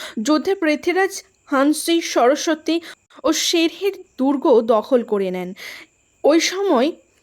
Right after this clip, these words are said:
সময় অ্যানিলোরাতে একটি বিদ্রোহ ঘোষণা করা হয়েছিল। এই বিদ্রোহ দমনের জন্য যুদ্ধের ময়দান ছেড়ে চলে যেতে হয়। ওই সময় পৃথ্বীরাজের সেনা হেরে যায়, আর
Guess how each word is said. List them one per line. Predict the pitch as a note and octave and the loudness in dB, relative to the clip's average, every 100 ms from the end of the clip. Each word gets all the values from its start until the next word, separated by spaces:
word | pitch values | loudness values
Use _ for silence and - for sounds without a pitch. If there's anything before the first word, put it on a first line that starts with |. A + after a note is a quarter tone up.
| _ _ | _ _
সময় | - G4+ G4+ | -8 -6 -4
অ্যানিলোরাতে | C#4 D4 F4 F#4 F#4+ F#4 A#3+ - | -2 0 0 -2 -2 0 -2 -2
একটি | - C#4+ - - | -4 -6 -6 -8
বিদ্রোহ | A#3 C4 B3+ D#4 D4+ | -2 -2 0 2 2
ঘোষণা | B3+ B3 A#3+ A#3 | 2 0 -2 0
করা | A3+ A3 | 0 0
হয়েছিল। | G#3 G3+ - G3+ G3+ - - | 0 -2 -2 -6 -8 -10 -2
এই | B3+ | 0
বিদ্রোহ | A3 B3+ C#4 D#4+ | 0 -4 -2 0
দমনের | D4 C4 D4+ D#4+ | 2 2 0 0
জন্য | E4+ D4+ A3 D4 - _ - A3 A#3 | 0 0 0 -2 -8 _ -16 -4 -2
যুদ্ধের | B3 B3+ C#4+ D4+ | 0 -2 0 0
ময়দান | C4+ B3 B3 D#4 | 2 2 0 0
ছেড়ে | D4+ D#4 D#4 | -2 -2 -2
চলে | C#4+ A3+ | 0 0
যেতে | A3+ G#3+ G#3 | 0 -2 -4
হয়। | G3+ G3 G#3 - - - | -4 -4 -6 -10 -10 0
ওই | D4 D#4+ | 2 4
সময় | G4 G#4 | 2 0
পৃথ্বীরাজের | G4+ D#4 - D#4+ D#4+ E4+ - | 0 -2 0 -2 -2 -2 -2
সেনা | C#4 C#4 D4+ | 0 0 -2
হেরে | B3+ A3 A3 | 2 2 2
যায়, | G#3 F#3+ - - | -2 -6 -8 -10
আর | - A#3 | -4 -4